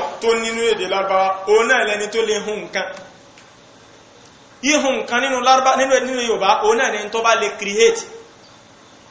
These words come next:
Ihun. Ẹ rí pé àwọn Yorùbá wọ́n ní ahun kùkù. Ẹni tí bá mọ ibi tó bá ti wọ́n hun kùkù adìẹ, ẹ rí wọ́n ní, wọ́n ní wọ́n hun ahun, ahun agbọ̀n, ahun apẹ̀rẹ̀. Ṣé pé wọ́n hun ni? So,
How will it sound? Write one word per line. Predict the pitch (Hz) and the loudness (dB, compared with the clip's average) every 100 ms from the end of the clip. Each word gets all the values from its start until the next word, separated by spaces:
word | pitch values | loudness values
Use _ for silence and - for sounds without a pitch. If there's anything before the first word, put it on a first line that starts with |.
| - | -10
Ihun. | 233 233 202 196 - - - - 247 | -4 -4 -4 -8 -12 -20 -20 -6 2
Ẹ | 262 | 2
rí | |
pé | 254 254 | 6 4
àwọn | 226 220 | 4 2
Yorùbá | 196 214 | 2 2
wọ́n | 247 226 | 2 0
ní | 220 | 2
ahun | 220 214 214 - | 4 6 4 -4
kùkù. | 185 170 - - - - - - - - - | -10 -16 -20 -20 -20 -20 -20 -20 -20 -16 -6
Ẹni | 214 | 0
tí | |
bá | 233 233 | 2 4
mọ | |
ibi | 233 233 | 2 0
tó | |
bá | 233 233 | 2 2
ti | |
wọ́n | 226 220 | 2 0
hun | 214 | -2
kùkù | 175 165 | -8 -2
adìẹ, | 202 185 180 175 - - - | 0 0 -2 -4 -8 -16 0
ẹ | 233 | 2
rí | 220 | 2
wọ́n | 226 | 0
ní, | 214 226 | -2 -2
wọ́n | 233 240 | -2 0
ní | |
wọ́n | 226 226 190 | 2 0 0
hun | 220 226 - - - - - - - | -4 -4 -8 -18 -20 -20 -20 -6 2
ahun, | 226 220 226 226 226 | 4 4 -2 -6 -4
ahun | - 226 208 220 | 2 2 2 2
agbọ̀n, | 220 208 190 - - - - - - | 0 2 -2 -6 -12 -20 -20 -20 0
ahun | 208 220 220 | 2 2 2
apẹ̀rẹ̀. | 220 214 185 180 | 0 2 0 0
Ṣé | 220 214 | -2 -2
pé | |
wọ́n | 247 254 233 | -2 0 0
hun | 240 | -2
ni? | 220 - - - - - - | -4 -8 -14 -20 -20 -20 -18
So, | - | -4